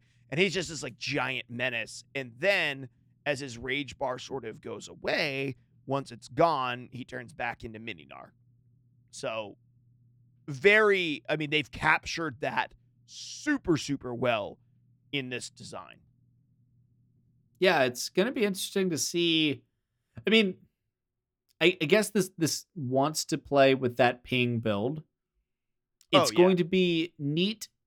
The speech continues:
Speaker 2: to look at this and say, "Does this go with Udyr? Does this go with Sejuani? Uh,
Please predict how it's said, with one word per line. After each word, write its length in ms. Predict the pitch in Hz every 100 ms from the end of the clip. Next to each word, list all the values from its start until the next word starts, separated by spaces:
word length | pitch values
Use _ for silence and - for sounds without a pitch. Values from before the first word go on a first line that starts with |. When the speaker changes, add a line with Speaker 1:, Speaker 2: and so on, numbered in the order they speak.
| _
Speaker 2:
to 120 | - 160
look 260 | 151 156
at 120 | 160 -
this 240 | 127 123
and 220 | 131 123
say, 320 | 120 135 127
"Does 420 | 127 131 131 123 120
this 500 | 175 226 - - - _ _ _ _ - 120
go 260 | 135 123
with 360 | 123 117 113 - -
Udyr? 560 | 92 90 101 160 220 208 _ _ _ -
Does 180 | 123 113
this 140 | 117
go 180 | - 135
with 320 | 135 131 120 _
Sejuani? 920 | - - 104 80 80 104 147 208 226 208 _ _ _ _ _ -
Uh, 600 | 120 117 113 113 110